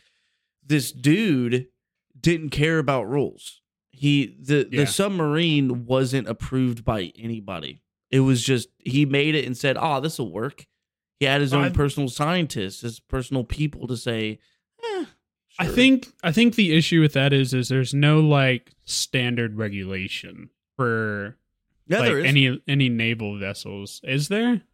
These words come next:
Speaker 1: I mean, when it's in, um, the thing that didn't make it illegal is because it was in international waters,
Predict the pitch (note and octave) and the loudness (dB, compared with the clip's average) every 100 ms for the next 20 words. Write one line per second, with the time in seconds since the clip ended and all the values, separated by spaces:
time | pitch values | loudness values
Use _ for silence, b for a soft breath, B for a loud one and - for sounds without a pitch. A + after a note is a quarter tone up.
0 | _ _ - - F3+ G3+ G#3 F#3 D#3+ B | _ _ -18 -4 -2 0 0 -2 -6 B
1 | B B E3 G3 F#3+ - - G#3+ A#3 A3+ | B B -2 2 2 0 -2 0 0 0
2 | A3 G#3 _ _ _ - C#3+ D3 C#3 C#3 | -2 -4 _ _ _ -2 2 2 2 -2
3 | - - E3+ F3 A3+ B3 G#3+ D3 C#3+ C#3+ | -6 -2 0 2 0 0 0 -2 -2 -2
4 | D3+ D#3 A#2 A2+ C3 D#3 B3+ C4+ G#4 D3 | 0 0 0 0 0 0 0 0 0 0
5 | C3 D3+ C#3+ E3 C#3+ C3+ B2 - C#3+ C#3+ | 2 0 2 2 2 0 -2 -2 0 0
6 | B2 C#3+ C#3+ C3 C3+ C3 C3 C3 A#2+ B2 | 0 0 0 -2 -4 -4 -4 -4 -4 0
7 | F3+ A2 - - | 0 -2 -10 -20